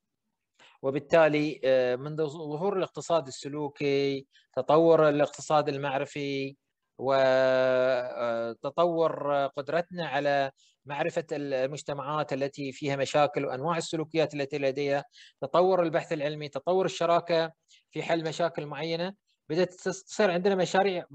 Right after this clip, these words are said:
آه، واضحة لتغيير السلوكيات. ويفترض أن كان أول مكان تطبق فيه هذه المشاريع هي على الاقتصاد، آه، الاجتماعي، سواء في موضوع الهجرة، ليش الناس قاعد تهاجر؟ ليش في أفغانستان ناس تبي تهاجر، تترك البلد كلها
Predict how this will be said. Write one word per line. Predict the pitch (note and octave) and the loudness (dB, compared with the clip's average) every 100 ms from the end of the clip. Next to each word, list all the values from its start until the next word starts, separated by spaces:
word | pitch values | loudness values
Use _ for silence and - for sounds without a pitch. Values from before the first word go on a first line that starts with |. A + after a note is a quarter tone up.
| D3+ | -8
آه، | C#3 C#3 | -2 0
واضحة | C#3+ G3 G#3+ G3 - F#3+ B3+ _ _ _ | 4 4 4 2 2 0 0 _ _ _
لتغيير | C#3 F3 D3+ E3 | -6 -4 -2 -4
السلوكيات. | C3+ C#3 G#2+ - F#2 - - _ _ _ _ - | -4 -8 -10 -12 -14 -16 -20 _ _ _ _ -4
ويفترض | D3 D#3 G#3+ A3 | -2 2 4 6
أن | G3 F#3 | 4 2
كان | G3+ F#3+ | 0 2
أول | A3+ B3+ A3+ F#3+ | 2 4 4 2
مكان | E3+ - E3+ | 0 0 -2
تطبق | C#3+ C#3+ F#3 D#3+ | -2 -2 -2 -2
فيه | C#3+ E3+ C3+ C#3+ | -4 -4 -4 -2
هذه | D#3 | -4
المشاريع | C#3+ C3 C#3+ A3+ | -8 -8 -6 -4
هي | D4+ B3 | 0 2
على | D3+ D#3 | 4 2
الاقتصاد، | D#3 - D#3+ E3+ E3+ _ _ _ _ - | 0 -2 2 0 -2 _ _ _ _ -4
آه، | B2 A#2+ | -2 0
الاجتماعي، | A#2+ B2 - A#2 F#2 E2 | -4 -6 -8 -8 -8 -12
سواء | - A#2+ G#2+ | -2 0 2
في | A#2 | 0
موضوع | A2 G#2+ G#2+ | -2 -2 -2
الهجرة، | A2 C3 C3+ C#3 C3 | 0 0 2 4 6
ليش | F3 D#3+ - | 4 2 -4
الناس | B2 - | -8 -8
قاعد | G2+ G#2+ | -10 -6
تهاجر؟ | A2 A2 A2+ - _ - - | -2 -2 -4 -12 _ -20 -4
ليش | C#3 F3+ F#3+ | 4 6 6
في | - D3+ | 6 2
أفغانستان | C#3 C#3+ C#3 - D#3 D3+ | 2 -4 -4 -2 -2 0
ناس | E3 D#3+ | -2 -2
تبي | C3+ B2 | -4 -2
تهاجر، | C3+ C#3+ D3 C#3+ C#3 | 0 2 2 2 -2
تترك | - - C3 | -4 -12 -8
البلد | C3+ C3 D3 C#3+ | -4 0 0 0
كلها | D3 C3+ G#2+ | -4 -2 -2